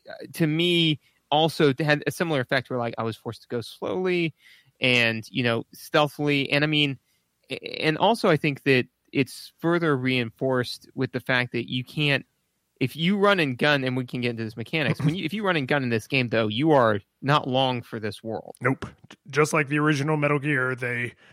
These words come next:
Speaker 2: really dissuade you from combat in a variety of ways.
Speaker 1: Right. Which, and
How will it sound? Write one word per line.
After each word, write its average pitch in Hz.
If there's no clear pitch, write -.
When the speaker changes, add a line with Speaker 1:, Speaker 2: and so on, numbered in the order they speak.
Speaker 2:
really 143
dissuade 151
you 151
from 139
combat 135
in 135
a 127
variety 143
of 131
ways. 117
Speaker 1:
Right. 131
Which, 151
and 131